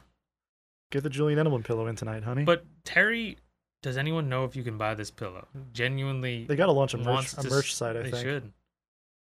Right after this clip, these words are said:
Speaker 2: "Can I buy this pillow?" They probably wouldn't be able to do that since that picture is probably owned by E S P N or whatever, you know?
Speaker 1: <laughs> That's a bit, bit of a bootleg, I guess.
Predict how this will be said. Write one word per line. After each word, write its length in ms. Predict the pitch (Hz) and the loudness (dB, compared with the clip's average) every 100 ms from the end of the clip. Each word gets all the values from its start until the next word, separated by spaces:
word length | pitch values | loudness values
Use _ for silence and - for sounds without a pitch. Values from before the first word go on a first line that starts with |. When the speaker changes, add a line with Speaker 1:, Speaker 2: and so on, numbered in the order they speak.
| _ | _
Speaker 2:
"Can 100 | - | -6
I 80 | 123 | -6
buy 200 | 117 117 | -2 -2
this 160 | 110 104 | -4 -8
pillow?" 300 | - 101 104 | -8 -8 -4
They 80 | 131 | 2
probably 260 | 233 240 | 4 4
wouldn't 240 | 190 185 180 | 2 0 0
be 60 | |
able 140 | 175 156 | 0 -2
to 60 | |
do 180 | 127 131 | -2 0
that 180 | 131 110 | 0 -2
since 180 | 117 110 | -6 -2
that 180 | 113 - | -4 -4
picture 280 | 123 - | -10 -6
is 60 | 117 | -6
probably 220 | 110 113 | -2 -4
owned 340 | 107 113 113 104 | -2 -4 -4 -4
by 140 | 104 | -4
E 160 | 113 110 | -2 -4
S 100 | 101 | -6
P 140 | - | -8
N 180 | 104 98 | -6 -6
or 100 | 95 | -6
whatever, 380 | 95 95 90 92 | -6 -6 -6 -8
you 100 | 95 | -8
know? 240 | 95 95 104 - | -6 -8 -8 -14
Speaker 1:
<laughs> 160 | - _ | -18 _
That's 140 | 135 | -6
a 40 | 147 | -2
bit, 160 | 147 | 2
bit 100 | 139 | 4
of 60 | 143 | 4
a 40 | 123 | 4
bootleg, 540 | 135 127 123 113 117 - | 0 0 -2 -4 -8 -10
I 120 | 123 | -8
guess. 400 | 117 117 - - | -6 -6 -8 -12